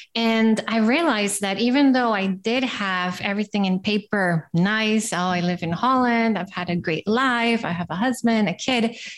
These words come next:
there was something missing. There was definitely something missing. And that's when I started really looking for what that was until I found flow. And flow for me is really being in alignment with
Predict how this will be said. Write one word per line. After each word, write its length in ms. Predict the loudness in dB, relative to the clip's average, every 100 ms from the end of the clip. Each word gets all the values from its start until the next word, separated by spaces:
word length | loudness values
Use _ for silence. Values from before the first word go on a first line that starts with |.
| -4
there 160 | 2 2
was 140 | 2
something 600 | 0 0 0 0 2 2
missing. 460 | 2 0 -4 -4 0
There 120 | 0
was 160 | 0 0
definitely 520 | -2 0 0 2 0
something 520 | 0 -2 -2 0 0
missing. 500 | 0 0 2 2 0 -6 -14 -14 -6
And 640 | -2 2 4 4 4 2
that's 300 | 0 -2 0
when 120 | 2
I 80 | 2
started 640 | 0 -2 0 0 0 -2 0
really 520 | 2 2 2 4 2 0 -4
looking 500 | -2 -2 0 0 0
for 200 | 0 0
what 260 | 0 -2
that 200 | -4 -4
was 480 | -2 0 0 0 0
until 560 | 0 0 0 0 2 2
I 120 | 0
found 400 | -4 -2 0 0
flow. 560 | -4 -2 0 2 0 -4
And 520 | -8 -4 0 2 0 -4 -14 -20 -10
flow 300 | -2 0 0
for 240 | 0 0
me 480 | 2 2 2 0 0
is 200 | -2 -2
really 240 | 0 0
being 360 | 0 0 0 0
in 100 | 0
alignment 760 | 0 0 0 0 2 2 0 0
with 360 | -2 -2 -4